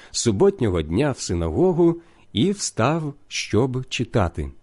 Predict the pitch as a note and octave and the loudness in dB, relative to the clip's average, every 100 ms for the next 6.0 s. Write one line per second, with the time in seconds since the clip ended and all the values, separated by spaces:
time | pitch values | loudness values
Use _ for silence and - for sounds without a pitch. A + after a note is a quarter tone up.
0 | - - - - - - - - G#2 E3+ | -20 -20 -20 -20 -20 -20 -10 0 4 4
1 | A#3 A#3+ - - - - - E3 F3+ G3+ | 4 0 -8 -18 -18 -12 2 4 6 4
2 | C3 C3 A#2 G#2+ F2+ F#2 - - F2+ B2+ | 4 4 4 4 2 -4 -6 -2 0 0
3 | E3 F3 - - - B2 E2+ D2+ D2 - | 0 -2 0 -4 0 0 0 -4 -10 -12
4 | _ - _ _ _ - G2 A2 F#2+ C3+ | _ -20 _ _ _ -2 2 2 2 4
5 | D#3+ F3+ - G2+ F#2 B2+ G#3+ A#2+ F2 | 6 4 4 -4 2 4 4 4 0